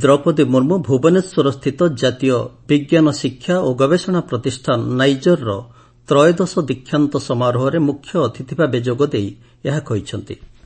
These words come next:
ରାଷ୍ଟ୍ରପତି କହିଛନ୍ତି, ବିଦ୍ୟାରୂପୀ ସଞ୍ଜୀବନୀ ପାଇବା ପରେ ବ୍ୟକ୍ତିର ଜୀବନ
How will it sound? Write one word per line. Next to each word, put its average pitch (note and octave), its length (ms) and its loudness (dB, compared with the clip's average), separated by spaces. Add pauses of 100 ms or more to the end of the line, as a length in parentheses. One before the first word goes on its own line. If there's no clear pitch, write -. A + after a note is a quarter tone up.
(480)
ରାଷ୍ଟ୍ରପତି G#3 480 2
କହିଛନ୍ତି, C3+ 580 0
ବିଦ୍ୟାରୂପୀ D3+ 640 0
ସଞ୍ଜୀବନୀ B2+ 600 -2
ପାଇବା A#2 320 0
ପରେ A#2+ 260 -2 (400)
ବ୍ୟକ୍ତିର D#3 440 2
ଜୀବନ B2 320 -2